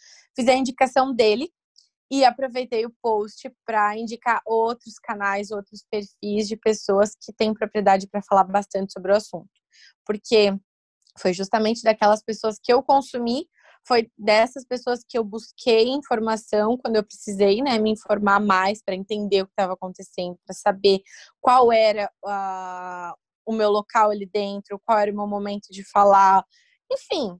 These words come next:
né, pra me posicionar. Foi daquelas pessoas que eu busquei informação, então eu decidi divulgar o trabalho delas por meio do literatura. E também fazer indicação de livros que acrescentam na nossa vida nesse sentido, né, que nos ensinam de alguma maneira.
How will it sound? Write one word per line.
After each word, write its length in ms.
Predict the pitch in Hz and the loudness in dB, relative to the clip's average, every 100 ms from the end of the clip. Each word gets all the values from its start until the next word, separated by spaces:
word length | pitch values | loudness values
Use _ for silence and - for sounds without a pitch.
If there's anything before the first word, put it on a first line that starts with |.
| _ | _
né, 240 | 233 247 392 | -2 0 0
pra 140 | - 277 | -2 -4
me 120 | 285 | -4
posicionar. 540 | 285 285 - 320 214 - | -8 -8 -6 -4 -4 -4
Foi 120 | 226 | -6
daquelas 380 | 220 247 269 294 | -4 0 0 0
pessoas 320 | 294 - 285 | -4 -8 -8
que 80 | - | -8
eu 60 | 262 | -12
busquei 280 | 269 - 277 | -12 -12 -10
informação, 600 | 262 254 320 - 220 202 | -8 -4 -4 -4 -6 -4
então 140 | 214 | -6
eu 60 | 214 | -2
decidi 340 | 226 226 214 | -2 -4 -10
divulgar 400 | 214 226 240 226 | -8 -6 0 2
o 40 | 220 | 2
trabalho 340 | 247 240 254 | 0 0 -2
delas 480 | 247 214 202 220 285 _ | 0 4 4 2 -8 _
por 100 | 240 | -14
meio 180 | 240 240 | -12 -12
do 60 | 226 | -14
literatura. 520 | 220 254 269 - - _ _ _ _ _ _ _ _ _ _ | -12 -8 -8 -10 -20 _ _ _ _ _ _ _ _ _ _
E 220 | 233 254 285 | -8 -6 -2
também 360 | 381 247 220 | 0 0 -2
fazer 200 | 262 247 | -4 -4
indicação 480 | 220 - 226 226 214 | -6 -6 -10 -8 -8
de 120 | 208 | -8
livros 520 | 196 190 180 208 - - - | -8 -8 -6 -8 -10 -16 -6
que 440 | 202 196 208 214 | -4 -2 0 2
acrescentam 600 | 226 226 233 233 214 226 226 | 2 2 -2 0 -2 -2 -2
na 100 | 226 | 0
nossa 300 | 220 226 220 | 0 -2 -4
vida 240 | 214 220 | -2 0
nesse 260 | 220 226 - | 0 -4 -8
sentido, 380 | 320 - 180 | -12 -10 -8
né, 120 | 185 190 | -6 -4
que 120 | 202 | -2
nos 160 | 202 | 0
ensinam 580 | 226 240 - 226 220 233 | 0 -2 -2 0 2 2
de 80 | 240 | 2
alguma 240 | 220 226 | 0 0
maneira. 380 | 226 254 185 - | 2 2 0 -4